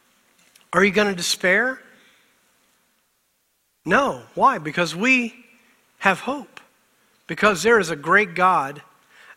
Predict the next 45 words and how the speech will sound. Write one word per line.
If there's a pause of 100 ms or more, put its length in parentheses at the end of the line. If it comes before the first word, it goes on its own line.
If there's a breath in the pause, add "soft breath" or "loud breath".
(320)
who
loves
you,
knows
you,
and
has
navigated
life
with
you. (260 loud breath)
You
have
seen
him
work
in
your
life.
You
are
seeing
him
work
in
your
life. (640 loud breath)
He
is
a
God
who
says
he
will
never
leave
you
or
what? (1500 soft breath)
And
you
know
that,
right?